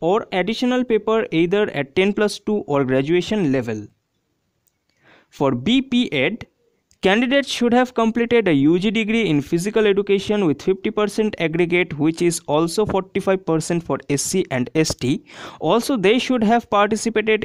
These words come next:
in the inter-college or inter-zonal or district in sports and games. For farm dot D, candidates should have completed ten plus two with physics and chemistry along with mathematics or biology and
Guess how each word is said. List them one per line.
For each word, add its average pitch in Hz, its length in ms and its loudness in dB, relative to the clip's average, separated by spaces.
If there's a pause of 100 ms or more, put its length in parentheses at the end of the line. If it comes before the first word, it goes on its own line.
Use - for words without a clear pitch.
in 143 160 2
the 135 180 2
inter-college 202 800 2
or 143 140 0
inter-zonal 185 800 2 (160)
or 190 240 4
district 208 720 -4
in 143 180 0
sports - 520 -2
and 165 260 -2
games. 127 540 -4 (1600)
For 151 260 2
farm 240 420 2
dot 226 280 0
D, 151 320 2 (560)
candidates 262 480 4
should 247 160 2
have 254 200 2
completed 247 500 0
ten 202 180 4
plus 226 220 0
two - 160 -2
with 196 320 2
physics 190 460 0 (100)
and 175 240 0
chemistry 214 540 0
along 196 320 2
with 220 200 0
mathematics 202 760 0
or 135 180 0
biology 165 720 2 (300)
and 226 280 0